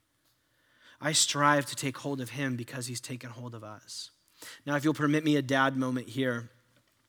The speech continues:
Paul's vision of the Christian life is not my two-year-old Arlo grasping for my attention. Paul doesn't just say, "I make every effort to, to, to take hold of him." And neither is it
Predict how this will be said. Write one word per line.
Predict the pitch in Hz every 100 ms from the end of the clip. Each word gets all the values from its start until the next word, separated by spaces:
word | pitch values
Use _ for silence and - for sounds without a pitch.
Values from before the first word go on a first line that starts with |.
| _ _ - - - -
Paul's | - 170 202 160
vision | 160 190 185
of | 165
the | 147
Christian | 180 156 160 139
life | 143 147 131 123 -
is | 143
not | 139 151 175 170
my | 156 156 156 165
two-year-old | - 180 170 160 151 147
Arlo | 143 147 139 131 127
grasping | 131 131 143 151 - 151
for | 147 143
my | 131 131
attention. | 123 139 131 - 117 117 - -
Paul | - 165
doesn't | 175 165 165
just | 156 151
say, | 165 143 127 - -
"I | 170
make | 175 180 -
every | 175 165 175 160
effort | 160 160 - 139 - -
to, | 151 - -
to, | - 139
to | 151
take | 143 - 165 160
hold | - 151
of | 139
him." | 123 127 107 117 _ _ _ _ _ _ _ _ _ _ _ _ _ _ _ _ _ _ _ _ _ _
And | 160
neither | 165 185 196 180
is | 160 185 151
it | 147 147